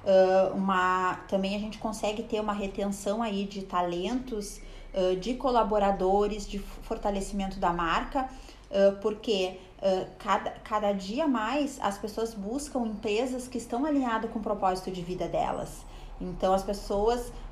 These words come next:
ah, n-, ah, querem estar em lugares onde, ah, tenha uma preocupação com o meio ambiente, uma preocupação com o próximo, né? Então, isso acaba fortalecendo essas marcas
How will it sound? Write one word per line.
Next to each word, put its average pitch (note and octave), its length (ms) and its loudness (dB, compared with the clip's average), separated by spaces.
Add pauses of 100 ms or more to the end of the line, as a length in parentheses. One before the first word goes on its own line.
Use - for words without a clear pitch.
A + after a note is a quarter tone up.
ah, G3 320 8
n-, G3+ 100 2
ah, F#3+ 400 2
querem A#3 380 2
estar A#3 540 -4
em A#3 120 0
lugares G#3+ 720 0 (240)
onde, C4+ 640 4
ah, A#3+ 420 4
tenha D4 240 2
uma D#4 140 2
preocupação A#3+ 560 -2
com A3 120 -8
o - 20 -4
meio G3+ 140 -2
ambiente, G#3+ 640 -2
uma G3 120 0
preocupação G3 580 -4
com F#3+ 140 -6
o F#3 40 -6
próximo, E3+ 640 0
né? E3 260 -6
Então, G#3 280 0
isso A3+ 360 -6
acaba A3 360 0
fortalecendo A3+ 760 -4
essas A#3+ 280 -2
marcas B3 540 0